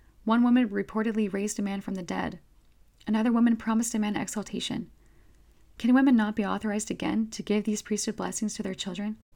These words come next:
Wouldn't it be a good thing if even same-gender parents could bless their families with God's power? On the Mormon and Gay website, that no longer exists in the same way,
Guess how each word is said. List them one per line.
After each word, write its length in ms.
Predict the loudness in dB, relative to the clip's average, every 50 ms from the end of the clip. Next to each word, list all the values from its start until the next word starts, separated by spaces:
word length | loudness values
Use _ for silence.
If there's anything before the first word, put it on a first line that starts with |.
| 0
Wouldn't 200 | 2 4 6 6
it 100 | 4 4
be 120 | 4 4 4
a 60 | 4
good 320 | 2 2 0 0 0 0
thing 320 | -2 0 0 0 0 -2 -4 -8 -8
if 100 | -2 0
even 220 | 2 2 4 2 2
same-gender 520 | 2 0 0 0 0 0 0 -2 -2 -2
parents 320 | -4 -4 -4 -4 -4 -4
could 120 | -4 -6 -4
bless 280 | -2 -2 -2 -2 -2
their 140 | -4 -6 -6
families 380 | -4 -4 -4 -4 -4 -4 -6 -6
with 140 | -8 -8 -6
God's 240 | -6 -6 -6 -6
power? 420 | -8 -8 -8 -6 -4 -4 -6 -6 -8 -12 _ _ _ _ -12 -2 4
On 120 | 6 8
the 40 | 8
Mormon 280 | 8 8 6 4 4 4
and 80 | 2
Gay 120 | 2 2 0
website, 460 | 0 0 -2 -4 -4 -4 -4 -6 -8 -10 -14 -14 -6
that 100 | -2 0
no 160 | 2 4 4
longer 260 | 4 4 2 2 2 0
exists 380 | -2 -2 -4 -4 -2 -2 -2
in 60 | -2
the 60 | -4 -4
same 300 | -4 -4 -2 -2 -2 -2
way, 300 | -2 -4 -4 -6 -6